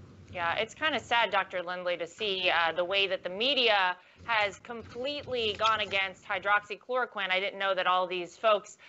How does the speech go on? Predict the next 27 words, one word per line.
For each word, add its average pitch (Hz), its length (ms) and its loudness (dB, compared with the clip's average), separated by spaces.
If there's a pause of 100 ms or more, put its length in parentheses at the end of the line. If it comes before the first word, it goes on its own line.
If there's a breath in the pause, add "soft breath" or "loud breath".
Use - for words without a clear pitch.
(180 loud breath)
in 220 100 -2
the 220 80 0
mainstream 196 420 0
media 185 280 4
had 170 420 2
their, 170 240 0
uh, 165 140 0
medical 233 400 -2
degrees, 170 440 -6
but 170 200 -6
that's, 190 260 -2 (100)
that's 208 220 -2
news 262 260 -4
to - 120 -2
all 196 180 0
of 196 80 -2
us. 240 200 4 (260 loud breath)
If 240 120 0
you 247 140 -2
look 285 240 2
around 294 240 0
the 226 60 -2
world 208 580 2 (320 soft breath)
at 233 180 4
the 233 100 -8
studies, 262 420 -8
it 220 120 -8